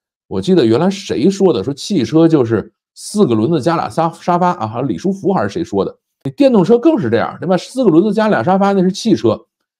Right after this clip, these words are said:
对吧？那还有发动机，还有变速箱，还有轴，还有乱七八糟这些玩意儿，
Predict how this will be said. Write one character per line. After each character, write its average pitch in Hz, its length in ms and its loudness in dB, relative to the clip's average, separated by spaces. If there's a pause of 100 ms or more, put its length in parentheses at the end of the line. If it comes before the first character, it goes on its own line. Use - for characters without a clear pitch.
对 139 80 -8
吧？ 151 80 0
那 156 120 0
还 151 100 0
有 156 100 4
发 147 200 0
动 139 160 -2
机， 139 180 0
还 127 100 -2
有 139 140 2
变 143 180 2
速 123 160 -4
箱， 139 240 0
还 135 80 -2
有 139 120 2
轴， 120 340 0
还 131 80 -2
有 135 140 2
乱 127 120 -2
七 127 60 -6
八 139 80 0
糟 139 40 0
这 139 100 -4
些 117 80 -2
玩 104 100 -4
意 - 20 -6
儿， - 80 -10